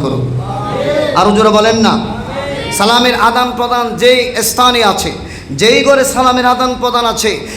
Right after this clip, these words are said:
যেই সমাজে সালামের আদান প্রদান আছে, সেখানে আল্লাহর অগণিত ফে-, রহমতের ফেরেশতাগণ নাজিল হয়, চলাফেরা করে। সুবহানাল্লাহ বলেন। আপনার ঘরে, আমার ঘরে আজকে এই বরকত উঠে গেছে কেন? কেন উঠে গেছে? কেননা সেখানে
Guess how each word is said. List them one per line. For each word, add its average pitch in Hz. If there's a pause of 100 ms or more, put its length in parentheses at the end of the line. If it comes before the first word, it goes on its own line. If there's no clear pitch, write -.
(120)
যেই 254
সমাজে 277
সালামের 262
আদান 254
প্রদান 247
আছে, 233
সেখানে 214
আল্লাহর 202
অগণিত 196
ফে-, 190
রহমতের 214
ফেরেশতাগণ 185
নাজিল 165
হয়, 156 (180)
চলাফেরা 196
করে। 170
সুবহানাল্লাহ 170
বলেন। 139 (1200)
আপনার 226
ঘরে, 226
আমার 226
ঘরে 220 (320)
আজকে 202
এই 226
বরকত 226
উঠে 277
গেছে 254
কেন? 196 (1120)
কেন 285
উঠে 330
গেছে? 262
কেননা 202
সেখানে 202